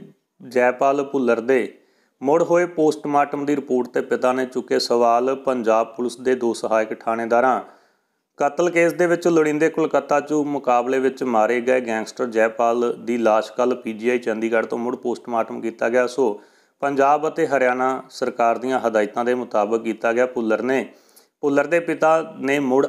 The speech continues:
ਆਈ ਰਿਪੋਰਟ ਤੇ ਇੱਕ ਵਾਰ ਫਿਰ ਸਵਾਲ ਚੱਕੇ ਹਨ। ਉਹਨਾਂ ਨੇ ਕਿਹਾ, "ਜੀ, ਹੁਣ ਉਸ ਦੇ ਸਰੀਰ ਤੇ ਬਾਈ ਸੱਟਾਂ ਦੇ ਨਿਸ਼ਾਨ ਹਨ ਤਾਂ ਫਿਰ ਇਹ ਨਿਸ਼ਾਨ ਕਿੱਥੋਂ ਆਏ?"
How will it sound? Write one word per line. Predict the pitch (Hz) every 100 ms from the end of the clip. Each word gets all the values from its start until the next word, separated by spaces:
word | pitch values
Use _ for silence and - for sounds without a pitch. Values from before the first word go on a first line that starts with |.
| -
ਆਈ | 127
ਰਿਪੋਰਟ | 127 135 123 120
ਤੇ | 135
ਇੱਕ | 127
ਵਾਰ | 127 127
ਫਿਰ | 131
ਸਵਾਲ | 123 127 117 113
ਚੱਕੇ | 120 117
ਹਨ। | 117 127
ਉਹਨਾਂ | 127
ਨੇ | 123
ਕਿਹਾ, | 127
"ਜੀ, | 127
ਹੁਣ | 127
ਉਸ | 120 -
ਦੇ | 135
ਸਰੀਰ | 131 113 113 117 -
ਤੇ | 143 101 - _ _ -
ਬਾਈ | 113 127 170
ਸੱਟਾਂ | - 147 - 151
ਦੇ | 156
ਨਿਸ਼ਾਨ | 151 135 127 120
ਹਨ | 135 131
ਤਾਂ | 139
ਫਿਰ | 135
ਇਹ | 127 131
ਨਿਸ਼ਾਨ | 127 - 113 113
ਕਿੱਥੋਂ | - 113 - 135 127
ਆਏ?" | 127